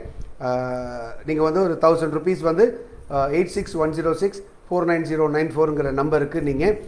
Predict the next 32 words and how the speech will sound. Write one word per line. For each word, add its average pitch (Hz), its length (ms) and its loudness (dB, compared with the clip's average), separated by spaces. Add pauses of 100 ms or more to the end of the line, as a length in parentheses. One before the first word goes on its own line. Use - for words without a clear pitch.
(240)
ஆ, 131 200 0
அந்த 127 260 -4
பேமெண்ட்டை 160 380 0
நீங்க 135 220 -2
பண்ணிட்டு 151 360 -2
அந்த 151 220 0 (120)
communication 151 540 -2
எனக்கு 135 280 -4
நீங்க 127 160 -4
க-, 120 340 -6
இது 139 120 -8
பண்ணீங்கன்னா 143 440 -4 (460)
இந்த 127 200 -4
Sunday 170 340 6 (500)
counseling 156 440 0
செஷன்ல 139 440 -2 (340)
we 139 40 -4
can 139 240 -2
have 131 220 0
a 131 400 2 (300)
discussion. 135 420 -6 (360)
Okay, 123 260 -8
நான் 170 160 6
அந்த 233 180 8
details 214 420 2
நான் 180 140 -4
just 175 200 -2
I 160 60 2
am 147 160 -2
sharing 170 280 6
with 151 220 0
you. 240 120 0